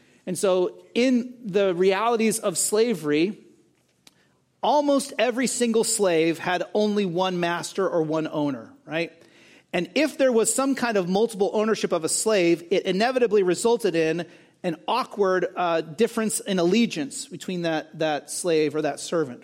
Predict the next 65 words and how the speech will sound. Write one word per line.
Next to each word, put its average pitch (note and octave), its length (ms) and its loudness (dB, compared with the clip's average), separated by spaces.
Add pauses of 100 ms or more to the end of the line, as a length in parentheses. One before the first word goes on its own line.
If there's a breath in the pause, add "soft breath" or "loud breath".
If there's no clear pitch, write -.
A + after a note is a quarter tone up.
right? D#3 320 -6 (320 loud breath)
And F3+ 100 -6
so F3+ 220 2
inevitably, G3+ 500 4
if F#3+ 140 -2
a D#3+ 60 -2
slave G#3 540 2
actually F#3+ 340 -2
had F#3 200 0
two F3+ 160 -2
owners, F3+ 400 0 (200 loud breath)
they F3+ 100 2
would G3+ 100 2
have F3 160 0
one G3 220 0
that A3 120 0
they G3+ 120 2
were, G3+ 160 2
was G3 180 0
their F3 140 2
favorite A3+ 440 2
and F3 140 -2
one F#3+ 140 0
that F3+ 80 -2
they F3+ 100 2
didn't G3 160 2
like A#3 240 -2
as F#3 140 -4
much. C#3+ 420 -6 (220 loud breath)
And E3 100 -8
so F#3+ 60 0
their F3+ 100 2
heart G#3 240 0
would F#3+ 160 0
be F3 80 0
divided. D#3 600 -2 (360 loud breath)
Now, F#3 320 -2
in G#3 140 0
reality, G#3 720 2 (220)
that G#3 320 -2
didn't G#3 180 0
exist E3 600 -4 (160)
in F3 120 -8
slavery, F3 440 0
almost G#3+ 580 0
never. C3+ 260 -4
A, E3+ 420 -4
a F#3+ 60 -4
few A3 200 -4
rare F3 180 2
cases, C#3+ 420 -6
we D#3+ 340 -10
have D3+ 140 -2
some D#3 220 -10
literary D3+ 460 0
evidence C#3+ 320 -4
that D3 100 -4
it B2+ 60 -8
was C#3+ 100 -12
a C#3 60 -12
thing, C3+ 260 -10
but D3 280 -2
not G3+ 260 -2
normally, F#3 500 -2
right? F3 340 -8